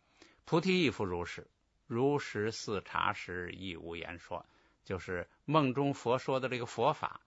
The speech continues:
这个觉悟，哎，这个智慧也是这样，就是梦中的佛法也是这样。你如实四察时，你按照这个，就是像佛说的实相那样，你去思维它的时候，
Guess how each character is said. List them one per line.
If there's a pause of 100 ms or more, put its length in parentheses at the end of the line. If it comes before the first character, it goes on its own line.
(220)
这
个
觉
悟， (360)
哎，
这
个 (260)
智
慧 (540)
也
是
这
样， (200)
就
是
梦
中
的
佛
法
也
是
这
样。 (400)
你
如
实
四
察
时， (300)
你
按
照
这
个，
就
是
像 (160)
佛
说
的
实
相
那
样，
你
去
思
维
它
的
时
候，